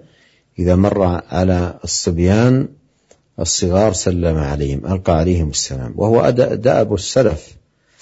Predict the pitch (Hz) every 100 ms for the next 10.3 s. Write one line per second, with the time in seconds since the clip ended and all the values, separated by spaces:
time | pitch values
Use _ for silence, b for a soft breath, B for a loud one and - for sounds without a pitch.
0 | B B B _ _ - 76 78 73 -
1 | 78 - 92 85 76 - 78 92 95 95
2 | 104 - 92 85 90 92 95 92 85 -
3 | 104 123 - - 101 101 92 110 104 104
4 | 101 - 101 87 90 - 117 113 101 95
5 | 92 92 113 127 104 101 117 123 107 98
6 | - 98 107 120 110 95 98 95 85 80
7 | 73 71 71 65 b b b b b b
8 | b - - 92 113 120 117 - 104 113
9 | 120 113 - 107 101 92 101 104 104 120
10 | - 110 98